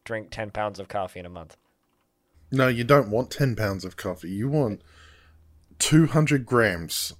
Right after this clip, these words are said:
Speaker 2: Uh, I don't know. Hang on. What's the grams to ounces again? Um,
Speaker 1: I don't know why Canada does everything in pounds, but
Speaker 2: so,
Speaker 1: like
Speaker 2: yeah, you basically want seven ounces a week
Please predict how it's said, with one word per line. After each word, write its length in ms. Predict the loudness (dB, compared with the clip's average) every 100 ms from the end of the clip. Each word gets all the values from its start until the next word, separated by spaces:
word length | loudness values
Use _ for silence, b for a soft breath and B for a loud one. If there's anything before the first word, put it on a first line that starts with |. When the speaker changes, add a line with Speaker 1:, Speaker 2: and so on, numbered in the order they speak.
| -4
Speaker 2:
Uh, 500 | 0 2 0 0 2
I 60 | 4
don't 180 | 4 4
know. 220 | 2 2 0
Hang 180 | -2
on. 100 | -2
What's 220 | -2 -4 -4
the 100 | -2
grams 420 | 2 2 2 -2
to 140 | -2
ounces 380 | -2 -6 -6 -6
again? 380 | -6 -6 -8 -10 -18 b b b b -6
Um, 880 | -2 0 0 0 -2 -6 -6 -10 -12 -12
Speaker 1:
I 80 |
don't 180 | -10 -8
know 100 | -6
why 140 | -4 -4
Canada 440 | -6 -10 -10 -10
does 240 | -12 -14 -12
everything 600 | -12 -14 -14 -14 -14 -16
in 320 | -18 -16 -18 -20 _ _ _ _ _ -20
pounds, 500 | -16 -16 -16 -18 -8
but 260 | 2 4 4
Speaker 2:
so, 260 | 2 2 0
Speaker 1:
like 100 | -2 0
Speaker 2:
yeah, 140 | 0 -2 -14
you 180 | -6 0
basically 440 | 6 6 6 2 2
want 280 | 2 -2
seven 520 | -2 2 2 4 2 0
ounces 800 | -2 -2 -2 -4 -2 -2 -4 -8 -12 b b b b b -6
a 120 | -6
week 580 | -6 -10 -12 -14 -20